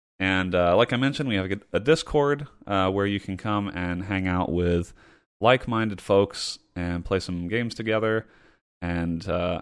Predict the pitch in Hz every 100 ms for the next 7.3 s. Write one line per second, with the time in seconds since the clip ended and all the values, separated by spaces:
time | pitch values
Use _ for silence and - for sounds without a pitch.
0 | - 82 82 104 98 95 - 90 95 98
1 | 95 92 92 95 - 95 101 92 92 -
2 | - _ - 90 87 87 82 87 78 -
3 | 113 107 92 95 - - 95 92 90 -
4 | _ - - - 107 95 92 90 87 82
5 | - 92 90 - 90 - 90 - - 87
6 | 90 - _ _ _ - - 92 - 87
7 | 87 85